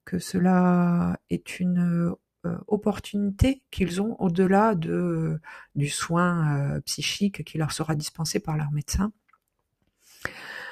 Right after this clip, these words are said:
Euh, eh bien, euh, réfléchir avec un professionnel certifié sur, euh, cette, euh, nouvelle vie que l'on a envie de,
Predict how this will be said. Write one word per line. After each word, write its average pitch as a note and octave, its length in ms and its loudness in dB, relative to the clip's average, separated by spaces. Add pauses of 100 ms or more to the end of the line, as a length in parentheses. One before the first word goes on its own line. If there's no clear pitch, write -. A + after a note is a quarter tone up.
(260)
Euh, D3+ 560 0 (120)
eh F3+ 100 4
bien, A3 540 0 (120)
euh, D#3+ 380 -2
réfléchir - 920 2
avec F#3 260 0
un F3+ 100 0
professionnel F3 920 2 (600)
certifié - 880 0 (760)
sur, G3 640 4
euh, E3+ 160 4
cette, - 540 0
euh, D#3+ 400 2 (960)
nouvelle F#3 400 6
vie B3 300 0
que - 100 0
l'on E3 220 2
a E3 60 4
envie E3 300 2
de, D#3 380 2